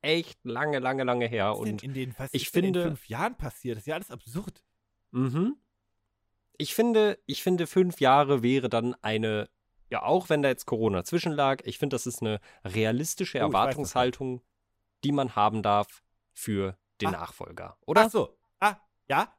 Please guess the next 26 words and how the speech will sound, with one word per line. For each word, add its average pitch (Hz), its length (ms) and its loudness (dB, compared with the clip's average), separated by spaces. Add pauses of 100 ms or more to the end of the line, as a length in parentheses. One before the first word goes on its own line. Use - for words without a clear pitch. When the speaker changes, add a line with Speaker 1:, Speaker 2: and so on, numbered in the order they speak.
(240)
Speaker 2:
Und? 240 240 -2 (240)
Speaker 1:
Ach 170 140 4
so, 208 140 8
Speaker 2:
Ah. 117 40 2
Speaker 1:
ja. 143 200 8
Und, 185 320 6
äh, 151 60 -2
Speaker 2:
Ah. 262 220 6
Speaker 1:
ja, 143 220 8
natürlich, 160 400 4
Speaker 2:
Ah. - 80 -10
Speaker 1:
natürlich 185 420 6
wird 311 140 8
Speaker 2:
Ah. - 40 2
Speaker 1:
dann 175 220 6
auch, 165 280 8
Speaker 2:
Ah. 381 180 4
Speaker 1:
wir 151 80 2
werden 220 220 6
nicht 233 200 2
drum 220 140 6
Speaker 2:
Ah. 254 60 8
Speaker 1:
rumkommen, 330 680 6
die 302 140 0
Switch 339 500 0
Pro. 302 540 4